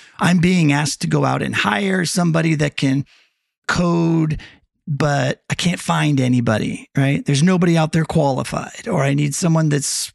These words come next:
you know, familiar with back-end server engineering, and there just aren't enough qualified candidates. There's just no, there's,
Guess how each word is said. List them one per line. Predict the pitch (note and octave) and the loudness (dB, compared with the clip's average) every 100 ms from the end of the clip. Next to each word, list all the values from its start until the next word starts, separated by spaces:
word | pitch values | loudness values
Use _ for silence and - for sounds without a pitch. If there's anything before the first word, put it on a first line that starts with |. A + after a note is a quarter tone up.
| _ - | _ -4
you | C#3+ | -2
know, | B2 | -2
familiar | - D3+ F3+ F3+ | 0 2 4 2
with | F3 D3 | 2 0
back-end | F#3 G#3 - G3 G#3 G3+ G3+ F#3 _ _ _ _ _ _ - | 0 0 0 2 4 4 4 0 _ _ _ _ _ _ -12
server | - - G#3 F#3+ F#3+ F3 | -8 -2 0 0 2 2
engineering, | D#3+ D#3+ D#3 D3+ D3+ D#3 C#3+ A#2+ - - | 4 4 4 4 4 4 4 2 0 2
and | C3 C3+ | 2 4
there | |
just | D3 D#3+ F3 | 2 2 2
aren't | F#3+ | 4
enough | F#3 F3 - | 4 2 2
qualified | E3+ E3+ E3 E3 D3+ | 0 2 2 0 0
candidates. | D#3 D3+ C#3+ A2+ - - | 2 2 2 2 0 0
There's | D3 | 2
just | D3+ C3+ | 2 2
no, | D#3 F3 E3+ | 2 4 2
there's, | D3 D3 C3+ | 0 0 -2